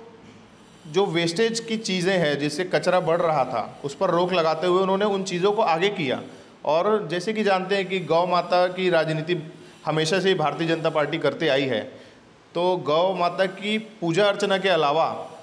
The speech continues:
उसे कैसे अपन कार्यों में लाया जा सकता है और कैसे सेवा की जा सकती है।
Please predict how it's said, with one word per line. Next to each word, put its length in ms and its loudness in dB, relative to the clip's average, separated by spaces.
उसे 180 -2
कैसे 420 2
अपन 540 0
कार्यों 240 2
में 100 2
लाया 180 4
जा 140 2
सकता 300 0
है 100 4
और 220 0
कैसे 240 2
सेवा 240 2
की 140 0
जा 120 4
सकती 320 -8
है। 200 -6